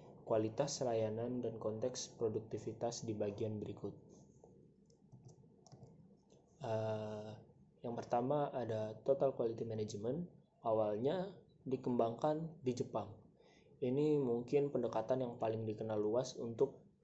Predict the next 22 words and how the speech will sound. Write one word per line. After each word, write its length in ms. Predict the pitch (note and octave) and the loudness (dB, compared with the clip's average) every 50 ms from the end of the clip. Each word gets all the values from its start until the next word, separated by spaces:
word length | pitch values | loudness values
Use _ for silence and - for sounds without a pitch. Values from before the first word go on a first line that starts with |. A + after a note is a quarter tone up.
| _ _ _ _ - - _ | _ _ _ _ -20 -10 _
perbaikan 800 | - A2 A2+ A2+ A2 A2+ A2+ A2 - - - C3+ C#3 D#3 D#3 D#3+ E3 - - - - - - - - - - _ _ - | -4 0 2 2 2 2 2 0 0 4 6 6 6 4 0 -4 -8 -12 -16 -20 -20 -20 -20 -20 -20 -20 -20 _ _ -6
berkelanjutan 720 | C3 B2 A#2 - - A#2+ A#2 A#2 A#2+ A2+ A2+ C3 C3 B2+ | -4 -4 -2 0 2 2 2 2 0 0 2 2 2 2
di 60 | A#2+ A2 | 2 0
bidang 300 | A2 A2+ A2 A#2+ A#2 A2+ | 0 0 2 0 0 0
manufaktur 640 | A2+ A2 A2 - A#2+ G#2+ - - - A2 G#2 - - - - - - - - - - - - - | -2 -4 -4 -4 -4 -4 -4 -2 -2 -2 -2 -2 -6 -12 -20 -20 -20 -20 -20 -20 -20 -20 -4 -2
dan 180 | B2+ A2+ A#2 A2+ | -2 0 2 2
baru-baru 460 | A#2 A2+ A#2+ A2+ A2+ A2 A2 G#2+ G#2 | 2 2 4 4 4 4 4 4 2
ini 340 | G2+ G#2+ A#2+ B2 C3 C3 B2 | 0 0 -2 0 0 0 0
di 80 | A#2+ | 0
perusahaan 460 | G#2+ - - A2 - - A2 G#2 G#2+ G#2 | -2 -4 -6 -6 -4 -2 -2 -2 -2 -2
jasa. 320 | G#2 G#2 F#2+ - - G2+ G2 - - - - - - - - - - - - - - - - - - - _ _ _ _ _ _ - _ - | -4 -4 -4 -6 -6 -8 -10 -12 -16 -20 -20 -20 -20 -20 -20 -20 -20 -20 -20 -20 -20 -20 -20 -20 -20 -20 _ _ _ _ _ _ -6 _ 2
Total 240 | B2+ - C3+ C3 | 4 4 6 6
Quality 260 | C3+ C#3+ C3 A#2+ - B2+ | 6 6 4 4 4 4
Management, 520 | B2 A#2+ A#2+ A2+ A2+ A2+ A2+ A2+ A#2+ C#3+ F3 - - - - - - - - - - - - - - - - | 4 4 2 0 0 0 0 0 0 0 -2 -6 -8 -12 -20 -20 -20 -20 -20 -20 -20 -20 -20 -20 -8 -2 0
eh, 600 | C3 A#2+ A#2+ A#2+ A#2 A#2+ A#2+ A#2+ A#2 A#2+ A#2 A#2 A2+ | 2 4 4 4 4 4 4 4 4 4 2 2 2
dapat 240 | A#2+ A#2+ - D#3+ | 2 2 2 2
membantu 460 | - C3 B2 A#2 A2+ A2+ A#2 C#3 C#3 B2+ | 2 2 2 4 2 4 6 8 8 8
organisasi 960 | B2 A#2+ A#2 A2+ A2 - - G#2+ G#2 - - - B2 C3+ D3 D3 - - - | 8 6 2 2 0 0 -2 -2 -2 -2 0 2 2 2 2 0 -2 -2 -2
untuk 320 | D3+ B2+ A#2+ A#2 C#3 C#3 C3+ | 0 2 4 4 4 4 4
mencapai 640 | B2 A#2 - A#2 A2 G#2+ - - C3+ D3 D3 D3 | 0 0 0 0 0 2 6 8 8 8 8 6
keunggulan 540 | - B2+ A#2+ A#2+ A#2 A#2 A2+ A#2 A#2+ B2 A#2+ | 4 4 4 4 2 2 2 2 2 2 0
layanan, 400 | A#2 A2+ A#2 A#2 A#2+ A#2+ A2+ G#2+ | 0 2 2 0 0 -2 -4 -4